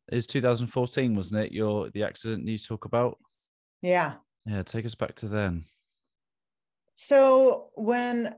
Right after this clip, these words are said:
Speaker 2: um, my son is a big cyclist, so we're a big cycling family.
Speaker 1: Mm-hmm,
Speaker 2: My
Speaker 1: mm-hmm.
Speaker 2: son was actually, um, I'm gonna brag 'cause I'm a mother. Um, <laughs> he was a three-time national collegiate cycling champion.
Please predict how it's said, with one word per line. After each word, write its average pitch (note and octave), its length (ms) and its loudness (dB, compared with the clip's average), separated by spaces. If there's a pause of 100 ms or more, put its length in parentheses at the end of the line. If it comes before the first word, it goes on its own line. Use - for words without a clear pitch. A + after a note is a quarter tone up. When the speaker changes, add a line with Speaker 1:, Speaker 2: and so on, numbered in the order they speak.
(120)
Speaker 2:
um, F#3+ 480 0 (100)
my G#3+ 200 0
son A3 260 -6
is F3 140 -8
a E3+ 40 -8
big E3 160 -8
cyclist, C#3+ 480 -8
so D#3 80 -10
we're D#3 60 -2
a D#3 60 -6
big D3 180 -6
cycling D#3+ 420 -2
family. F3 420 0
Speaker 1:
Mm-hmm, - 340 -12
Speaker 2:
My E3+ 80 0
Speaker 1:
mm-hmm. E3+ 80 0
Speaker 2:
son F#3 140 4
was D#3 100 -2
actually, D3+ 420 -2
um, D3 540 -4
I'm D#3+ 100 -6
gonna D#3 140 -2
brag D3+ 340 -2
'cause F3 140 -10
I'm C4+ 160 0
a F#3 80 2
mother. D#3 760 2 (220)
Um, A3 280 6
<laughs> - 0 -
he A#3+ 460 0
was A3 180 0
a G#3 100 -2
three-time C#4 440 -8
national A3 300 -4
collegiate F#3+ 340 -8
cycling F4+ 360 -4
champion. - 500 -10